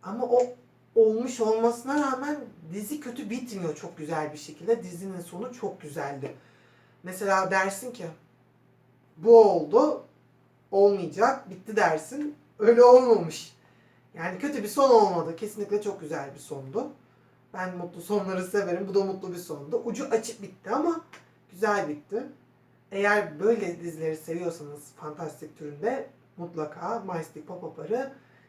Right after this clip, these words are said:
izlemelisiniz. İki bin yirmi dizilerinden benim bestim olabilir.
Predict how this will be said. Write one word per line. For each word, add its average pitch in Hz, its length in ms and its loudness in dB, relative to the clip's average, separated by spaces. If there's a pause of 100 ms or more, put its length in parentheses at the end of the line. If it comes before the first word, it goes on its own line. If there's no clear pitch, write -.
(100)
izlemelisiniz. 175 960 -8 (880)
İki 196 100 -12
bin 180 120 -8
yirmi 160 360 -6
dizilerinden 147 760 -8
benim 175 360 -8
bestim 233 540 -8
olabilir. 165 540 -4